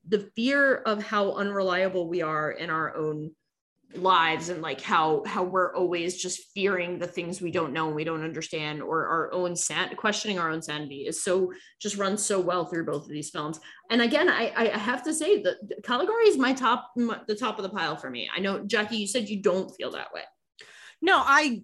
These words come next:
Speaker 2: I like Caligari, but given the choice of these two,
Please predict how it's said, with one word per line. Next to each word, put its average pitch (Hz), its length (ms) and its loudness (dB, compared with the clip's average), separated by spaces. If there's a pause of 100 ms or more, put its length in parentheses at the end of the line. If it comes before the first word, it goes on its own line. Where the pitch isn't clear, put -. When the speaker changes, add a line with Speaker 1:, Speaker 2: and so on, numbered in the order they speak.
Speaker 2:
I 311 220 4
like 220 420 -2
Caligari, 240 680 4
but 202 220 0 (120)
given 247 260 -2
the 240 80 2
choice 226 360 0
of 190 120 -4
these 214 280 -4
two, 277 420 -2